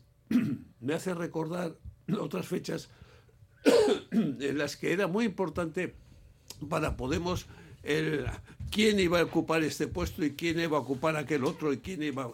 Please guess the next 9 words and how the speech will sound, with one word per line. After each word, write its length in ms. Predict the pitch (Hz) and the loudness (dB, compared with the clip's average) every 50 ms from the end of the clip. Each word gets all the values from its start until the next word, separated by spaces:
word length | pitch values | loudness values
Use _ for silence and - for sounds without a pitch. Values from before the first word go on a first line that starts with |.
| - - 180 | -12 -12 -12
y 120 | 180 151 | -8 -6
me 140 | 175 185 185 | -4 -2 -2
da 100 | 208 247 | -2 -2
la 120 | 320 277 | -2 -4
sensación 640 | - - 226 196 - 180 160 - - 190 185 185 151 | -4 -4 -6 -6 -6 -6 -6 -4 -2 -2 -2 -2 -4
que 280 | - - 156 143 - - - - - | -4 -4 -4 -4 -4 -6 -14 -10 -2
eso 400 | - 277 247 - - 214 240 240 - - - - - - - - _ - - - - - - _ _ _ _ _ _ - - - | 0 0 0 2 0 -2 -2 -4 -6 -16 -20 -20 -20 -20 -20 -20 _ -20 -20 -20 -20 -20 -20 _ _ _ _ _ _ -20 -12 -8
está, 500 | - 151 - - - 196 208 214 202 - - - - - | -8 -8 -6 -6 -4 -2 -2 -2 -2 -6 -10 -18 -18 -14
eh, 340 | - 117 117 107 110 101 98 | -12 -10 -10 -8 -10 -10 -12